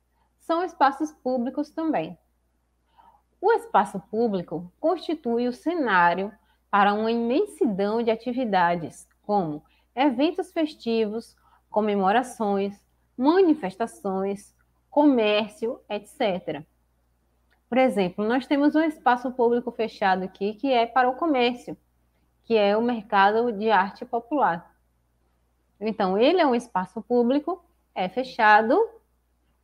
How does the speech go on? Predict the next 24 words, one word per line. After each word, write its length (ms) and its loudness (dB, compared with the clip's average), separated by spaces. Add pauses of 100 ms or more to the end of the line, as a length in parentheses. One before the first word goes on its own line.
(100)
não 60 -8
é? 160 -2
Porque 340 -4
não 200 -4
é 160 0
um 80 -4
espaço 340 -10
aberto. 560 -4 (1200)
É, 400 -2 (580)
ele 240 -6
tem 280 -4
lá 440 -2 (220)
um 160 -6
momento 540 2
de 80 0
funcionamento 1000 -2 (1400)
e 180 0
em 460 -2 (120)
certos 500 -6
momentos 440 0
ele 160 0
fica 220 -6
fechado. 600 -2 (840)
Mas, 500 2